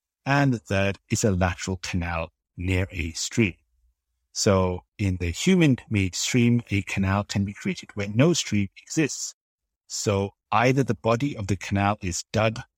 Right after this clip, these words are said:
or the sides of the canal are created by making dikes or levees, by piling dirt, stone, concrete, or other building materials. In other words,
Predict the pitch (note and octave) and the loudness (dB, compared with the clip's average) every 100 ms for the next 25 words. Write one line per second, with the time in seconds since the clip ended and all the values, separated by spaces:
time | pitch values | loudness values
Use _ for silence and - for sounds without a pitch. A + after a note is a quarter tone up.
0 | _ _ - G2+ F#2+ - A#2 B2 A2 G2 | _ _ 0 2 2 2 4 4 2 -2
1 | G2+ - F#2+ F#2+ F#2+ F#2+ - - G#2+ A2+ | -4 -2 2 2 2 -4 -4 -2 0 0
2 | F#2 F#2+ F#2+ F#2 E2 - - G2 G2+ - | -4 -2 0 -2 -4 -8 0 0 0 0
3 | G#2 F#2+ F2+ E2+ F2+ F2 _ _ - G2+ | 0 2 -2 -4 -6 -8 _ _ -6 -4
4 | G2 - F2+ F2 E2+ G#2 - - - G2+ | -2 -2 -2 -2 0 -2 -2 -8 0 2
5 | F#2+ F#2+ - - G2 - F2+ - - - | 2 0 -6 -6 -6 -6 -10 -12 -8 -4
6 | G2 F2 F2+ D#2+ - - - G#2 F2 - | -2 -2 -6 -8 -12 -14 -2 -2 0 -6
7 | - _ - F#2 F#2+ F2 F#2 F2+ | -14 _ -2 0 0 -2 -4 -6